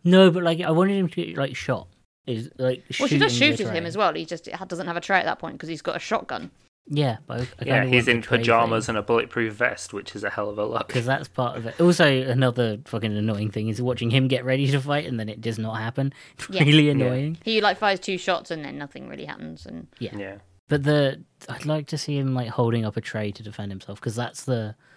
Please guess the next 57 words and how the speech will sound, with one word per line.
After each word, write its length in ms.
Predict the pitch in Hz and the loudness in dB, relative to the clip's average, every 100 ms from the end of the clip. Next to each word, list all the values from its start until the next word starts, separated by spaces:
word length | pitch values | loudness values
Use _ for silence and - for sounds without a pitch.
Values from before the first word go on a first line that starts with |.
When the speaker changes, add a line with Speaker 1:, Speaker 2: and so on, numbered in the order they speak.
| _ | _
Speaker 1:
from 260 | - 131 | 2 4
a 120 | 120 113 | 4 2
bullet 400 | 110 120 113 - | 4 2 2 -4
shot, 200 | - - | -10 -6
'cause 140 | 113 | -2
that's 240 | 123 139 | 0 0
the 180 | 131 123 | -2 -2
reference. 580 | 110 110 - 95 - - _ - | -2 -4 -8 -14 -16 -18 _ -14
Speaker 2:
Yeah. 180 | - - | -10 -2
Speaker 1:
The 80 | 139 | 2
only 160 | 135 | 2
time 180 | 123 123 | 4 2
in 80 | 117 | 2
the 80 | 110 | -2
game. 100 | 101 - - - - | -6 -10 -20 -6 2
Also, 240 | 151 143 | 4 4
you 160 | 123 117 | 0 0
can 160 | 120 | 0
lock 200 | 113 110 120 | 0 -2 -4
him 40 | |
in 80 | 101 | -6
the 60 | |
freezer. 480 | 101 110 104 98 95 - | -8 -8 -8 -8 -12 -12
That 140 | 123 | -6
never 180 | 139 101 | -6 -6
happens 520 | 90 101 - 123 127 - _ - | -8 -12 -10 -10 -12 -14 _ -12
in 80 | 110 | -6
the 80 | 110 | -2
film. 600 | 135 131 - 156 - 147 | 2 4 2 -2 -8 -12
Speaker 3:
<laughs> 40 | _ _ - | _ _ -10
Speaker 2:
Maybe 180 | 190 | -6
they 120 | 185 185 | -2 -2
were 80 | |
saving 400 | 180 185 170 165 | 0 -2 -2 -6
that 200 | 156 - | -8 -12
for 300 | - 147 147 - - | -12 -10 -10 -12 -14
the 100 | 160 | -12
next 260 | 147 - | -12 -14
film. 300 | - 147 147 147 _ | -16 -14 -14 -16 _
Speaker 3:
Yeah. 240 | 110 98 95 _ | -12 -12 -12 _
Speaker 1:
There 240 | 160 123 117 | -4 2 4
was 140 | 131 | 4
a 80 | 120 | 2
next 200 | 107 113 | 0 -4
film, 100 | 107 | -6
Speaker 3:
And 80 | 107 | -4
Speaker 1:
it's 80 | - | -4
Speaker 3:
she's, 140 | 113 | -4
Speaker 1:
not 40 | |
in 60 | 101 | -4
the 60 | 101 | -6
Speaker 3:
she's 80 | |
Speaker 1:
next 140 | 117 107 | -4 0
Speaker 3:
never, 160 | 113 120 | 0 2
Speaker 1:
film. 100 | 113 | 2
Speaker 3:
like, 220 | 110 - - | 0 -4 -8
Speaker 2:
Hmm. 220 | 208 175 | -4 -4